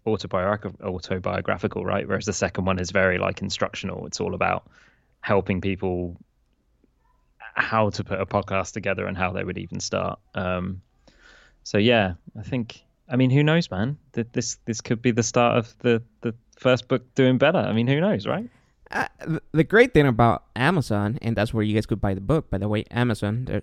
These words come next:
Speaker 2: all my books are on Amazon, so if you wanna go check it out, it's on Amazon. The great thing about that is that, um, the paperback, it only prints if you order. So basically, Amazon is such a big company that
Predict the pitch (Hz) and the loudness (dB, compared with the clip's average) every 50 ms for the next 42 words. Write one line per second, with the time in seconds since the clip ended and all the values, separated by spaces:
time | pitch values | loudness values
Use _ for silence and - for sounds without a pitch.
0 | - - 147 170 175 151 131 110 110 127 123 - - 113 110 110 - - - - | 4 8 8 8 8 8 4 2 2 0 -2 0 -2 0 0 -2 -4 -4 -2 0
1 | 143 135 117 98 - - 113 113 - - 113 - 113 107 110 110 110 104 - 107 | 2 2 2 0 -2 -2 -4 -4 -4 -4 -4 -4 -2 -2 -2 -2 -2 0 -2 -2
2 | 101 - - 104 101 113 139 - - - 117 120 - - - - 370 370 349 370 | -2 -2 -2 0 0 0 0 0 -2 -2 -4 -4 -4 -6 -2 0 2 2 2 0
3 | - - 131 135 113 113 107 - 113 120 139 - - - - - - _ _ _ | -2 -2 0 2 2 0 0 0 -2 -2 -4 -4 -10 -18 -20 -20 -20 _ _ _
4 | _ _ - 123 135 131 131 131 123 - - 190 220 240 240 - - - - 190 | _ _ 4 6 8 8 8 8 6 4 6 6 6 6 4 0 -2 0 2 4
5 | 190 175 156 139 131 117 104 92 107 - 123 139 160 170 143 117 120 - - 113 | 4 4 4 4 4 4 4 2 0 2 2 4 4 4 4 2 2 2 2 2
6 | 104 98 - - _ _ - 95 110 110 107 104 104 104 104 - - - 117 107 | 2 2 0 -4 _ _ -4 -2 0 0 2 0 0 -2 -4 -6 -6 -4 -2 0
7 | - 165 202 226 - 180 110 104 110 104 98 95 92 - - _ _ - 127 131 | 2 2 2 2 0 -2 0 2 2 2 2 2 0 -4 -12 _ _ 0 2 4
8 | 135 143 151 143 131 123 - - - - 175 175 127 113 113 - - - - _ | 4 4 4 4 2 2 0 0 2 2 4 4 4 2 0 -4 -8 -16 -16 _
9 | - 120 127 123 117 - - 117 113 98 107 180 240 - 104 - - - - - | 0 2 4 4 4 4 2 0 4 6 6 6 6 6 2 0 -2 -10 -16 -18
10 | - - - 120 110 123 131 156 - - - 135 127 127 113 - 95 113 127 131 | -8 -2 -2 2 4 4 2 2 0 -4 -2 -2 0 0 0 0 0 0 0 0
11 | 113 - 113 104 - - 123 - - 107 110 117 113 - - 139 135 - 117 110 | 0 0 -2 -2 0 -2 -2 -4 -2 -2 0 -2 0 0 0 0 0 -2 -2 -4
12 | 110 110 - 104 90 104 - | -2 -2 -2 -2 -2 -2 -4